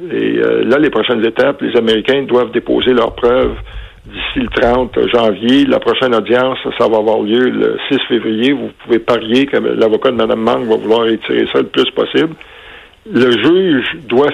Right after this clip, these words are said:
finalement faire une recommandation au ministre de la, de la Justice. Et c'est vrai que le traité d'extradition dit que si c'est un cas qui a de l'air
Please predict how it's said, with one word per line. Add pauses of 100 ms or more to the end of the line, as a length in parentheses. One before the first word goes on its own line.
finalement
faire
une
recommandation
au
ministre
de
la,
de
la
Justice.
Et
c'est
vrai
que
le
traité
d'extradition (160)
dit
que (640)
si (100)
c'est
un
cas
qui
a
de
l'air